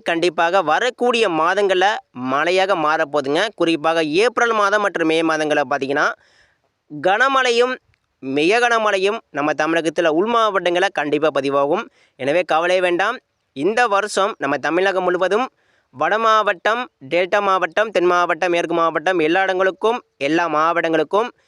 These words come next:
மிகவும் சிறப்பான மழை சுற்றுகள் காத்திருக்கிறது. கவலை வேண்டாம். இந்த வருஷம் கோடை மழை அப்படிங்கிறது இயல்புக்கு மற்றும் சராசரிக்கு அதிகமான மழை பொழிவு காத்திருக்கு. அதாவது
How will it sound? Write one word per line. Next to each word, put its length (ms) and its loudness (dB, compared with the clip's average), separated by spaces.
மிகவும் 580 0
சிறப்பான 520 0
மழை 340 0
சுற்றுகள் 520 -2
காத்திருக்கிறது. 520 0
கவலை 300 0
வேண்டாம். 300 0
இந்த 180 2
வருஷம் 380 0
கோடை 300 2
மழை 260 0
அப்படிங்கிறது 460 2
இயல்புக்கு 600 0
மற்றும் 380 -2
சராசரிக்கு 760 0
அதிகமான 480 0
மழை 240 0
பொழிவு 240 0
காத்திருக்கு. 500 -2
அதாவது 260 -2